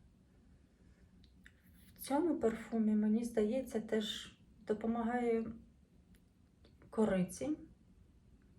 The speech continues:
яка в свою чергу дає відчуття ось цього мерехтіння через те, що цей парфум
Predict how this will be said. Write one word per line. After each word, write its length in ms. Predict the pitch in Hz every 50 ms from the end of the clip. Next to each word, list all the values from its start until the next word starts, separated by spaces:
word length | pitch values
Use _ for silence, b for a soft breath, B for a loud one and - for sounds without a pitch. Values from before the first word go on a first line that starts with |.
| - -
яка 240 | - 220 214 - 226
в 100 | 214 214
свою 440 | - - 214 214 220 214 220 262 277
чергу 600 | - - - 226 220 214 208 196 185 254 285 311 311 - - - B B B B B B B B B B B B -
дає 800 | 208 190 208 196 196 196 190 196 240 254 254 262 262 262 254 262 - - - - _ - - - _ _ _ - - - _ _ - -
відчуття 800 | 202 214 208 - - - 220 214 - - - 233 240 247 254 -
ось 240 | 220 220 214 - -
цього 480 | - - 226 220 208 214 214 220 220 214 - - - - - - _ - -
мерехтіння 960 | 220 220 214 226 226 - - - - 262 240 240 226 208 190 180 185 185 185 - - - - _ - _ - - - - - - - - - -
через 360 | - 226 233 226 233 220 220
те, 320 | - - - - 277 302
що 360 | 294 - - - - 247 233 233
цей 300 | - - - 254 262 254
парфум 480 | - - 240 240 - - - 285 330